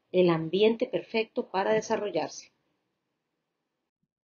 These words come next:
La experiencia del cliente es la percepción global que tenga éste de todos esos contactos a lo largo del customer journey.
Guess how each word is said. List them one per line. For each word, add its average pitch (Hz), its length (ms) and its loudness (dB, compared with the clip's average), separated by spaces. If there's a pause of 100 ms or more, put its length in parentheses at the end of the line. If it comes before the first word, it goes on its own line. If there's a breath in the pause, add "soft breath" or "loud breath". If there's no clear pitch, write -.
(420)
La 214 140 0
experiencia 233 580 -2
del 269 120 0
cliente 226 340 -6
es 240 120 -8
la 247 160 -6
percepción 185 600 -10
global 226 460 -2
que 233 120 -8
tenga 214 520 -6
éste 214 500 -6 (400)
de 170 200 -10 (100)
todos 254 480 -4
esos 226 320 -12
contactos 190 880 -8 (140)
a 180 100 -10
lo 170 140 -6
largo 180 460 -2
del 175 340 -4
customer 175 520 -14 (240)
journey. 151 400 -12